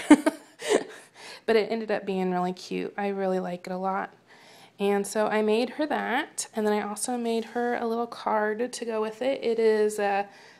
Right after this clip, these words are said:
three-by-four inch card. And I used the same paper that I used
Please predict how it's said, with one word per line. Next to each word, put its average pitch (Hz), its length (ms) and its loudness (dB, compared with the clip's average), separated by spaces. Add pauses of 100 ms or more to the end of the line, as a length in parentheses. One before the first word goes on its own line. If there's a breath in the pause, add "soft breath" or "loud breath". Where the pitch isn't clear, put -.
three-by-four 220 920 0
inch 220 340 -4
card. 190 560 -6 (1800 loud breath)
And 226 140 0
I 226 40 4
used 233 320 0
the 226 80 -12
same 240 340 -4
paper 247 360 -4
that 226 100 -4
I 220 60 -2
used 220 680 -6